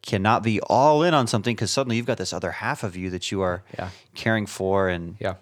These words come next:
Speaker 1: and sometimes kids and things like that. So
Speaker 2: Right.
Speaker 1: we know Paul's view on it, which was really good to hear. Um, and I just appreciate you, you shedding some light on that and kinda asking questions that maybe some of us are afraid to ask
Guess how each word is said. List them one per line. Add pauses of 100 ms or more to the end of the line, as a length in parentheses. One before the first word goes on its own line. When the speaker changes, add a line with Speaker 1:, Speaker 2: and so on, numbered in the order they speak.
Speaker 1:
and
sometimes
kids
and
things
like
that.
So (140)
Speaker 2:
Right. (200)
Speaker 1:
we
know
Paul's
view
on
it,
which
was
really
good
to
hear. (600)
Um, (1080)
and
I
just
appreciate
you, (200)
you
shedding
some
light
on
that
and
kinda
asking
questions
that
maybe
some
of
us
are
afraid
to
ask